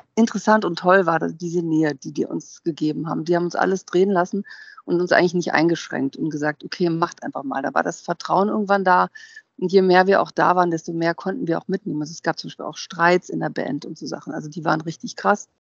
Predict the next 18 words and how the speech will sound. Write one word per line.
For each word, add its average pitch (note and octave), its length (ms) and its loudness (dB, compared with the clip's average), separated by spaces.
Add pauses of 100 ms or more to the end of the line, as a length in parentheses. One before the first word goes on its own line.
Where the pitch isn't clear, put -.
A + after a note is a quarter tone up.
(840)
Wo F#3+ 100 2
ich - 220 0
auch, F3 300 2
äh, E3 400 2
mich E3 240 -4
ja E3+ 100 2
gewundert G3+ 400 6
habe, - 120 -4
dass E3 100 -14
sie - 80 -6
das D3+ 160 -4
uns - 160 -8
haben D#3 120 -2
drehen D3 200 2
lassen. D3 280 -2
Es - 140 -12
war B2+ 100 -8
toll. G3 380 0